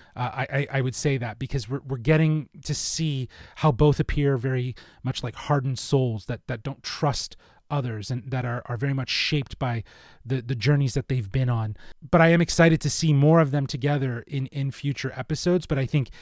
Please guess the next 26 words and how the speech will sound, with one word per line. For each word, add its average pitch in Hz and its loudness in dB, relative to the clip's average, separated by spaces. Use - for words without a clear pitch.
how 156 10
they 160 4
introduce 139 -2
these 131 -4
two - -4
characters 135 -2
apart - -8
from 156 -2
one 160 0
another 160 0
was 135 0
smart, 131 -2
because 123 -6
we 131 -6
get - -6
kind 143 -2
of 123 -4
a 127 -2
sense 123 -4
of 120 -4
the 127 -4
generational 143 4
difference, 170 -2
but 135 0
also 139 0
understanding 123 -2